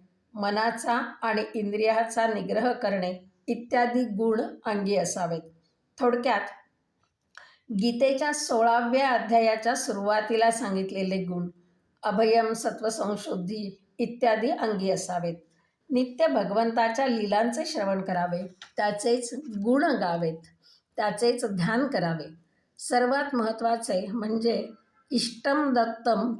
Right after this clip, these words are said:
तपो जप्तं वृत्तं यच्चात्मन प्रियं दारान् सुतान् गृहान् प्राणान् यत्परस्मै निवेदनम्.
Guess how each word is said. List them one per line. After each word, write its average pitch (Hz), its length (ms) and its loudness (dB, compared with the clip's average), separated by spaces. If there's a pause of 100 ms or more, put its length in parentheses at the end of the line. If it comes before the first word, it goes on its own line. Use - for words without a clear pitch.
(120)
तपो 226 340 2
जप्तं 190 640 -2 (760)
वृत्तं 226 600 -2
यच्चात्मन 214 760 -2
प्रियं 190 500 -2 (340)
दारान् 190 760 -2
सुतान् 202 880 -6
गृहान् 196 520 -2
प्राणान् 190 560 -2 (580)
यत्परस्मै 233 1040 0
निवेदनम्. 185 760 2